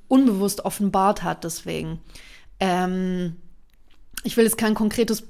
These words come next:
Beispiel nennen, weil ich nicht weiß, ob die Person eventuell den Podcast hört, aber, ähm, diese Person hat vorher sich mir gegenüber auf so eine schmeichlerische Weise benommen.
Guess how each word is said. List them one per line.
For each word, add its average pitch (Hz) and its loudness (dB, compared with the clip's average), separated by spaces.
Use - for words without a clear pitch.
Beispiel 226 4
nennen, 226 2
weil 190 2
ich - -6
nicht 202 -2
weiß, 202 0
ob 175 -6
die 196 -8
Person 202 0
eventuell 190 -2
den 185 -2
Podcast 208 -4
hört, 196 -2
aber, 185 -2
ähm, 196 0
diese 226 2
Person 247 2
hat 233 -2
vorher 240 2
sich 214 -4
mir 226 6
gegenüber 226 4
auf 196 -2
so - -2
eine 208 0
schmeichlerische 208 -2
Weise 208 2
benommen. 202 0